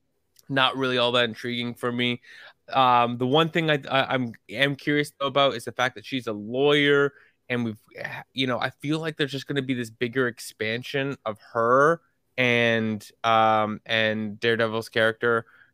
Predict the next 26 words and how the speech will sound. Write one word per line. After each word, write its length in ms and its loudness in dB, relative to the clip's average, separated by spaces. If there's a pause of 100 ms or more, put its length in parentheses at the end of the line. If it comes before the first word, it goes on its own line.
(140)
showing 460 0
up 160 0
a 40 0
lot, 320 0
because 520 -2
I 60 -4
feel 240 -2
like 220 -2
the 100 -2
law 560 0
aspect 600 2
with 200 -6
everything 500 0
from 280 2 (360)
Sok-, 240 -10
Sokovia 720 2
Accords 800 0
through 460 2
to, 540 -2 (300)
you 100 0
know, 120 2
what 180 2
happened 560 0
with, 280 0
with 200 -4
Spider-Man 720 0